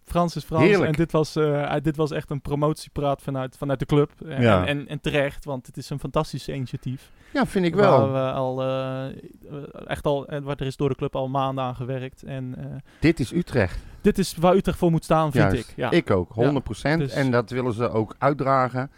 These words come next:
Speaker 1: Ja.
Speaker 2: En zij doen het, eh, zij doen het ook. Geen woorden, maar daar, oh nee, dat zeg ik maar
Speaker 1: Nee,
Speaker 2: niet.
Speaker 1: nee, nee, het is
Speaker 2: Maar
Speaker 1: echt,
Speaker 2: in
Speaker 1: eh,
Speaker 2: ieder
Speaker 1: super,
Speaker 2: geval, om,
Speaker 1: super.
Speaker 2: eh, om het nog even iets, iets uit te leggen. Ik denk dat de meesten wel weten wat het inhoudt.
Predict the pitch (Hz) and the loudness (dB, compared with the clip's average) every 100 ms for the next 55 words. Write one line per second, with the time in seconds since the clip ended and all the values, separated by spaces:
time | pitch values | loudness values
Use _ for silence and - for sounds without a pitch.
0 | _ 147 143 _ 156 139 117 127 120 107 | _ -16 -16 _ 0 2 2 0 0 2
1 | 123 120 - - 110 98 95 - 117 104 | 0 0 -4 -4 -2 0 -2 -2 -4 -2
2 | 139 151 120 95 _ _ _ _ _ _ | -2 -4 -6 -8 _ _ _ _ _ _
3 | _ _ - 120 117 131 113 110 110 117 | _ _ -2 0 4 4 4 2 2 2
4 | - 98 87 82 - 131 165 147 127 - | 0 -2 -2 -4 -8 -10 -6 -4 -4 -8
5 | 143 226 143 131 139 123 135 151 156 156 | -10 -8 -8 -8 0 4 6 6 6 6
6 | 156 147 147 151 151 147 139 - 135 131 | 4 6 6 6 4 2 2 2 0 0
7 | 139 127 135 123 - 135 - - - - | -2 0 4 2 0 -6 -6 -12 -12 -8
8 | 156 - 123 123 123 120 - 113 110 104 | -8 -4 -2 -2 0 -2 -2 -2 -2 -2
9 | 107 - 113 110 107 - 104 110 110 - | -6 -2 -2 -2 -4 -4 0 2 0 -2
10 | 104 101 104 101 107 98 104 101 - 117 | -2 0 0 0 -2 -4 -4 -6 -6 -2
11 | 107 107 - | 0 0 -4